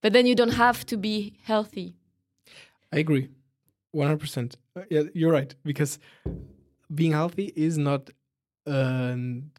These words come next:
Speaker 2: general goal.
Speaker 1: Yeah.
Speaker 2: It's, it's a, it's, it's only, like, it, it's not a standalone goal. Like,
Speaker 1: Mm-hmm.
Speaker 2: my arguments, and none of them is standalone. Like, if you have no other goal, for example, or, uh,
Speaker 1: Mm,
Speaker 2: like, my, my,
Speaker 1: okay.
Speaker 2: all, all of the goals for health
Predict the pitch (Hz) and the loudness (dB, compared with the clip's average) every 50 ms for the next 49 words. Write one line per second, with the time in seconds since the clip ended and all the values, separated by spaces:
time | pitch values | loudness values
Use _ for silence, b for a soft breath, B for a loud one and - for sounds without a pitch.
0 | _ _ _ - 147 135 135 127 120 120 120 123 123 123 143 185 220 - _ - | _ _ _ -2 0 2 2 2 0 -2 -2 -4 -4 -2 -4 -4 -4 -8 _ -8
1 | 220 247 254 254 247 240 226 170 160 - 156 156 B B B B B 170 151 156 | -4 -2 0 0 0 2 0 -2 -2 -2 -4 -6 B B B B B -8 -6 -6
2 | - - _ - 170 151 147 - 180 196 214 214 202 180 - 156 160 160 - - | -8 -8 _ -4 -4 -4 -2 0 0 0 0 0 -2 -4 -2 -2 -2 -4 -2 -4
3 | 170 165 - 175 175 175 - 196 202 202 175 - - - - 165 165 156 135 131 | -4 -4 -4 -6 -8 -2 0 2 4 4 2 2 2 0 0 2 2 2 2 2
4 | 127 127 123 104 104 85 147 160 - _ - 156 254 240 254 262 - 160 165 165 | 0 0 -2 -4 -6 -8 -10 -12 -14 _ 0 2 4 4 4 4 4 2 0 -2
5 | 196 180 170 202 196 180 165 156 160 160 156 147 147 143 139 147 151 165 185 202 | -2 0 0 2 2 4 2 2 0 0 -2 -2 -2 -2 -2 -2 0 2 2 2
6 | 190 190 196 165 160 160 151 151 - - _ - - - 151 151 139 131 123 127 | 2 2 2 0 0 2 0 -2 -6 -10 _ -8 -4 0 0 2 2 0 -2 -4
7 | 127 135 139 135 135 B B B B B - 196 196 - 196 160 151 147 151 - | -2 -4 -4 -4 -6 B B B B B -4 -4 -2 2 2 2 2 0 -2 -2
8 | 143 147 160 185 202 208 202 175 - 185 170 151 131 123 120 117 135 190 233 - | -2 2 4 4 6 6 6 6 4 0 0 -2 -2 -2 -2 -4 -4 -6 -6 -10
9 | _ _ _ - 151 135 131 - 131 123 127 - - 139 165 170 175 175 175 B | _ _ _ -2 -2 -2 -2 -4 -6 -4 -4 -4 -4 -2 0 0 0 -2 -4 B
10 | B B B B B _ _ - 147 139 131 - - - _ _ _ _ _ _ | B B B B B _ _ -2 -2 -2 -2 -4 -8 -16 _ _ _ _ _ _
11 | _ _ _ 226 240 254 262 254 254 247 240 214 220 220 226 226 214 - - 240 | _ _ _ -2 0 2 2 2 2 2 2 2 4 4 4 4 4 2 0 0
12 | 214 202 180 165 - 165 196 214 214 214 - 170 156 156 165 175 - - 156 139 | 2 2 2 2 2 2 2 2 2 2 0 0 2 2 2 2 0 -2 -2 0
13 | 143 143 170 214 214 - - | 0 0 -2 -2 -4 -8 -14